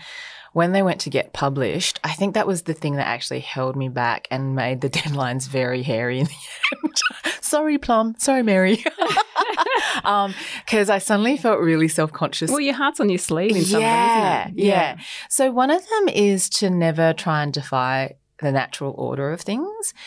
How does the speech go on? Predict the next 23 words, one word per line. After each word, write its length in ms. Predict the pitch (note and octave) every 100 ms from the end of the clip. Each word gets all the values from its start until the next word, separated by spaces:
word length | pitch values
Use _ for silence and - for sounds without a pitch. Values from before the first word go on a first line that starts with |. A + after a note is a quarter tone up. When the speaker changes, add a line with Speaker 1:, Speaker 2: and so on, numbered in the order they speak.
| - - - - F3
Speaker 1:
Um, 540 | E3+ E3+ E3+ E3+ E3 - -
when 200 | G3 G#3
you, 360 | A3+ A#3 A3+ -
and 100 | F3+
I 60 | F3+
look 220 | G3+ A3
at 100 | -
nature, 640 | D3 C3 - C#3 G#2 - - -
uh, 220 | C#3 B2+ -
I 120 | D3
look 180 | D3+ D3
to 100 | D#3+
nature 380 | C3+ A#2 - C#3
for 180 | - C3
this 240 | B2+ -
sort 240 | - C#3
of 80 | C3
inspiration, 540 | C3 C3+ C3+ B2+ B2 C3+
which 160 | -
is 180 | F#3 E3+
that, 260 | F3+ - -
you 100 | F#3+
know, 200 | F3 E3